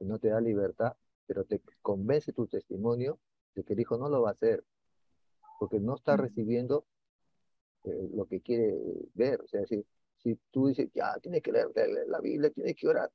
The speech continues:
Speaker 1: pero a ti no te ves leyendo, a ti no te ve ora-, orando, a ti no te ve respetando a tu esposa, a, a tus vecinos, diciendo lisura, entonces, ¿qué derecho tengo yo para hacer? El cristiano de gracia es el cristiano que con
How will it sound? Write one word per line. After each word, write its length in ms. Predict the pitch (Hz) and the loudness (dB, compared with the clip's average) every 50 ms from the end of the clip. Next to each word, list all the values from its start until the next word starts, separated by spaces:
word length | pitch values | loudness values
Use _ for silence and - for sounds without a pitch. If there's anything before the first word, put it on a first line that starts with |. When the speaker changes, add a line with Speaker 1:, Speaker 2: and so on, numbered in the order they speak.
| _ _ _ _ _ - | _ _ _ _ _ 0
Speaker 1:
pero 160 | - 147 147 | 2 2 2
a 20 | 151 | 4
ti 100 | - 214 | 2 2
no 100 | 233 233 | 0 4
te 120 | - 214 208 | 8 8 10
ves 140 | 214 208 | 10 8
leyendo, 520 | 202 202 196 190 160 123 107 98 95 - - _ _ _ _ _ _ _ _ - | 8 6 6 6 6 6 4 2 0 -4 -8 _ _ _ _ _ _ _ _ -6
a 120 | 139 147 | -6 -2
ti 100 | - 202 | 0 2
no 120 | 220 214 | 0 2
te 120 | 190 190 180 | 2 2 4
ve 120 | 175 180 170 | 4 8 8
ora-, 180 | 160 139 - - | 8 6 6 2
orando, 540 | - 131 127 131 123 117 101 87 87 95 - - | 2 4 4 6 4 4 2 0 -6 -12 -10 -8
a 100 | - 131 | -6 -4
ti 100 | - 190 | 0 0
no 120 | 196 196 | 0 0
te 140 | - 185 170 | 2 2 2
ve 260 | 165 175 180 185 175 _ _ _ _ _ _ _ _ - | 4 4 4 2 0 _ _ _ _ _ _ _ _ -6
respetando 580 | - 123 123 - - 120 - - 123 123 120 | -4 -4 -2 2 0 0 2 2 0 2 2
a 40 | 113 | 0
tu 100 | - 117 104 | 0 -2 -6
esposa, 580 | - - - 123 123 123 123 120 113 - 117 | -4 0 2 4 6 6 6 4 4 2 -2
a, 280 | 113 110 107 104 104 - _ - 107 | -2 0 0 -2 -4 -6 _ -10 -10
a 20 | |
tus 160 | - - 113 95 | -6 -6 -4 -4
vecinos, 800 | 104 98 - - 117 120 117 117 117 110 107 107 101 104 95 _ _ _ _ _ _ _ _ _ _ - | -4 -6 -4 -2 0 0 2 2 0 -2 -2 -4 -6 -6 -8 _ _ _ _ _ _ _ _ _ _ -12
diciendo 460 | 104 98 - - - 127 117 113 113 | -12 -12 -12 -6 -6 -2 0 0 0
lisura, 400 | 104 104 - - 127 120 107 107 | 0 0 -2 0 0 2 2 0
entonces, 320 | 113 - 139 - - - _ | -2 -4 -4 -4 -4 -8 _
¿qué 140 | - - 208 180 | -6 -6 -4 -2
derecho 360 | - - - 98 - - - | 0 0 0 0 -2 -4 -8
tengo 280 | - 82 78 - 69 | -8 -8 -8 -6 -6
yo 100 | 73 73 | -8 -8
para 220 | - - 69 - - | -8 -8 -12 -12 -12
hacer? 180 | - - - _ _ _ _ _ _ _ _ _ _ _ _ _ - | -12 -14 -16 _ _ _ _ _ _ _ _ _ _ _ _ _ -6
El 140 | - 113 - | -4 -4 -4
cristiano 380 | - 117 - - 156 156 156 | -4 -6 -4 -2 0 2 2
de 120 | - 117 113 | 4 4 4
gracia 440 | 117 104 95 90 - - 95 117 - _ _ _ _ _ _ _ _ _ - | 4 4 2 0 -2 -6 -8 -8 -8 _ _ _ _ _ _ _ _ _ -10
es 120 | 98 - | -6 -6
el 80 | 127 - | -4 -6
cristiano 400 | 110 101 - 120 117 117 113 101 | -6 -6 -4 -4 -4 -4 -4 -4
que 140 | 110 101 | -6 -8
con 140 | - - 98 | -6 -6 -6